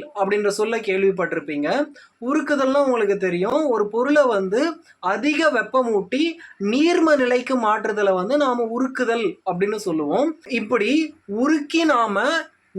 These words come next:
உருவம் கொடுக்கறதுனால தான் அந்த உருவம் தான் சான்ஸ்கிரிட்ல போயிட்டு ரூபியா அப்படின்னு மாறி இருக்கு. சரி, இந்த உருவம் அப்படின்ற தமிழ் சொல் சான்ஸ்கிரிட்ல எப்படி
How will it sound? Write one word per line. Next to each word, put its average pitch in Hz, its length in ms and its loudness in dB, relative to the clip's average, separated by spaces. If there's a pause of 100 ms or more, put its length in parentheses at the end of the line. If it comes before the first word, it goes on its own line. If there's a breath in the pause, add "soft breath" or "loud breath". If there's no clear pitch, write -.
(100)
உருவம் 311 480 2
கொடுக்கறதுனால 202 760 0
தான் 208 180 0 (240)
அந்த 208 160 0 (240)
உருவம் 302 500 2
தான் 262 220 2 (400 loud breath)
சான்ஸ்கிரிட்ல 247 680 -2 (100)
போயிட்டு 185 340 0 (540 soft breath)
ரூபியா 254 460 2 (300)
அப்படின்னு 208 300 0
மாறி 180 320 0
இருக்கு. 151 220 -6 (340)
சரி, 214 220 2 (420)
இந்த 220 180 0 (260)
உருவம் 294 440 2
அப்படின்ற 208 340 0 (100)
தமிழ் 196 320 0
சொல் 208 200 -2 (340)
சான்ஸ்கிரிட்ல 262 600 -2 (140)
எப்படி 180 260 -2